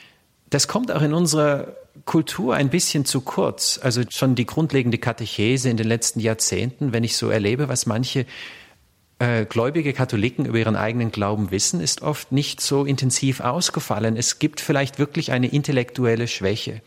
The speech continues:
In unserer Zeit in Deutschland ist oft das Christentum primär ethisch wahrgenommen. Beim Christsein geht es vor allem darum, ein guter Mensch zu sein, ein anständiger Mitmensch, für die Armen da zu sein.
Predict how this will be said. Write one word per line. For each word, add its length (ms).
In 120
unserer 340
Zeit 380
in 80
Deutschland 480
ist 180
oft 300
das 180
Christentum 680
primär 840
ethisch 800
wahrgenommen. 720
Beim 160
Christsein 540
geht 180
es 100
vor 140
allem 180
darum, 380
ein 220
guter 320
Mensch 280
zu 120
sein, 240
ein 120
anständiger 920
Mitmensch, 800
für 160
die 120
Armen 340
da 220
zu 140
sein. 460